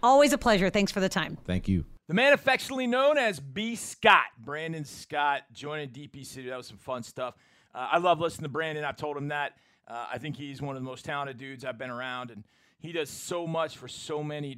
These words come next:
Speaker 3: <laughs> different people. He writes for the Chronicle. He does all the website stuff for Sports Radio six ten. On a mic, he's great. Uh, great at press conferences. Excellent insight and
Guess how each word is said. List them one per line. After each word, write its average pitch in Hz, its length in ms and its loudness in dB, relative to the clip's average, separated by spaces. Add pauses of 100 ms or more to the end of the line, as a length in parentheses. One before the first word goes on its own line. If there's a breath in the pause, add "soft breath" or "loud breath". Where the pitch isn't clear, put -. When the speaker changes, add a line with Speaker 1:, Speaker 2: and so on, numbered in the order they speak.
Speaker 3:
<laughs> - 60 -20
different 147 460 -8
people. 143 300 -12
He 123 60 -10
writes 135 260 -6
for 120 100 -18
the 120 80 -12
Chronicle. 151 760 -2 (220 soft breath)
He 165 100 -8
does 156 240 0
all 156 140 4
the 139 60 -4
website 139 420 -6
stuff 135 240 -6
for - 40 -20
Sports 131 320 -14
Radio 123 180 -10
six 110 280 -18
ten. 143 380 -8
On 117 100 -8
a 110 40 -10
mic, 131 320 -6
he's 117 140 -18
great. 135 380 -6 (340 soft breath)
Uh, 127 260 -8
great 147 280 -4
at - 80 -10
press 139 240 -6
conferences. 127 680 -8 (520)
Excellent 156 580 -4
insight 143 560 -6
and 120 260 -8